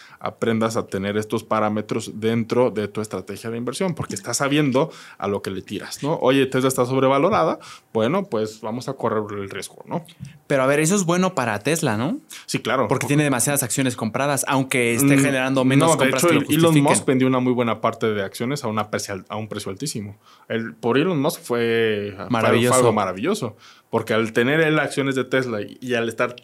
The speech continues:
Speaker 1: tan encarecidas, pues, aprovechó a hacer un cash out. Un cash out simplemente es, eh, vende tus
Speaker 2: ¿Vender?
Speaker 1: acciones y take profit.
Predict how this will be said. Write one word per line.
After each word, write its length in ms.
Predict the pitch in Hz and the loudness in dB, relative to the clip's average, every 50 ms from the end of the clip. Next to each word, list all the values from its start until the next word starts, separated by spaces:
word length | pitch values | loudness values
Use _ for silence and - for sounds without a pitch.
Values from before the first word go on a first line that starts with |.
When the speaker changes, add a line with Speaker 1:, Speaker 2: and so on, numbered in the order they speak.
| _ _ _ _ _ | _ _ _ _ _
Speaker 1:
tan 300 | - 127 135 160 175 180 180 | -4 -2 -2 0 0 0 0
encarecidas, 760 | 170 156 151 156 151 143 139 - - 151 143 165 - 339 - | 0 0 0 0 0 0 0 -2 -2 -4 -4 -4 -4 -6 -8
pues, 380 | - - - - _ _ - 113 | -14 -20 -20 -20 _ _ -18 -14
aprovechó 420 | 107 - 113 113 110 - 127 120 | -8 -4 -4 -2 -2 0 0 0
a 40 | 113 | 0
hacer 160 | 107 - 113 | 0 0 -2
un 80 | 110 107 | -4 -2
cash 240 | - 104 - - - | -4 -6 -4 -2 -2
out. 200 | 175 151 - - - _ - | -2 -2 -4 -10 -20 _ -8
Un 120 | 123 120 | -8 -2
cash 220 | 113 127 127 - | -2 -2 0 0
out 100 | 139 131 | -2 -2
simplemente 720 | - 131 123 113 113 110 120 135 151 156 165 151 107 113 | -2 -4 -4 -4 -4 -4 -2 -4 -4 -4 -4 -4 -2 -2
es, 180 | 123 120 - - - - - - - - _ - | -4 -4 -6 -10 -18 -20 -20 -20 -20 -20 _ -10
eh, 360 | 113 107 104 104 104 117 117 - | -6 -4 -4 -4 -4 -4 -6 -4
vende 220 | - 127 127 123 | -2 0 0 2
tus 60 | 127 123 | 2 2
Speaker 2:
¿Vender? 120 | 139 135 | 2 2
Speaker 1:
acciones 540 | 107 104 - 165 170 185 196 202 202 180 131 | 0 0 2 0 2 2 2 0 -2 -2 -2
y 240 | 120 107 107 107 110 | -2 -2 -2 -4 -2
take 220 | 107 123 117 - | 0 -2 -2 0
profit. 340 | - 117 104 - 90 - | -2 -4 -4 -4 -6 -14